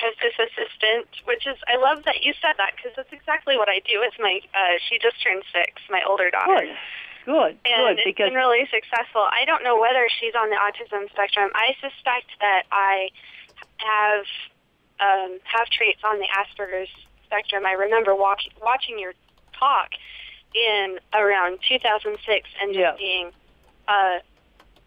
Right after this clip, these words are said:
Speaker 1: kind of gobsmacked by the realization that I have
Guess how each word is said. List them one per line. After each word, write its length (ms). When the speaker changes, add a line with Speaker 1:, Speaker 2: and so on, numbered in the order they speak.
Speaker 1:
kind 180
of 120
gobsmacked 880
by 160
the 100
realization 720
that 240
I 120
have 160